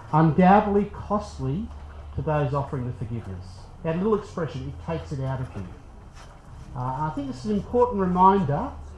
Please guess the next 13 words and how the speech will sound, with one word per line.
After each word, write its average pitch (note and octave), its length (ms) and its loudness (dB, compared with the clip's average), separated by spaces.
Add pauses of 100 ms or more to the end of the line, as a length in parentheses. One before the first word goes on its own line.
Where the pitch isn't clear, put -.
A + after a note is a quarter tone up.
(240)
Uh, C#3+ 240 0
Brooke G#3 220 0
might D#3+ 240 0
say D#3+ 140 -2
something D3 340 -6
later C#3+ 240 -2
this C3 140 -10
morning D3+ 240 0
about C3+ 320 -2 (360)
Bonhoeffer F3+ 540 4
talked D#3+ 240 -4
about C#3+ 380 -2
cheap G3+ 240 -4